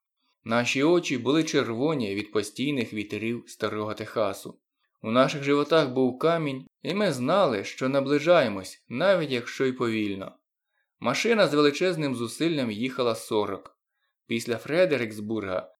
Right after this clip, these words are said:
ми вибрались на грандіозні західні високі простори. Об наше лобове скло розбивалась мошка. «Тепер ми спускаємось у спекотні краї, хлопці! Пустельні щурі та текіла!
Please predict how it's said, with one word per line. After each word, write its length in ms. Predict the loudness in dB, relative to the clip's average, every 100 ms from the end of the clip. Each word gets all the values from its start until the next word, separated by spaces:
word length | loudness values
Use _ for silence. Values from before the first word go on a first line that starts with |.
| _ _
ми 320 | -6 0 0 2
вибрались 560 | 2 2 4 4 2
на 120 | -2
грандіозні 760 | 0 0 0 2 2 2 0 -4
західні 640 | 2 2 2 -2 -4 -2
високі 460 | -2 -2 -4 -4 -6
простори. 840 | -8 -8 -10 -6 -4 -4 -8 -14 _ _ _ _ _
Об 240 | 2 2 4
наше 360 | 2 4 2
лобове 480 | 2 4 6 6 4
скло 580 | 0 -6 2 4 4 0
розбивалась 800 | -4 -2 -2 4 6 4 2 -4
мошка. 520 | -6 -6 -8 -12 -14 _ _ _ _ _ _ _
«Тепер 500 | -2 4 8 8 8
ми 140 | 4 2
спускаємось 840 | 2 0 8 10 10 8 2 0 -2
у 80 |
спекотні 600 | -2 2 6 6 6 4
краї, 420 | 0 4 6 6 2
хлопці! 640 | 4 4 4 0 -8 -10 _ _ _ _
Пустельні 720 | -2 -2 4 8 8 6 2
щурі 420 | 0 4 6 6 6
та 140 | 6
текіла! 800 | 6 0 2 6 6 4 2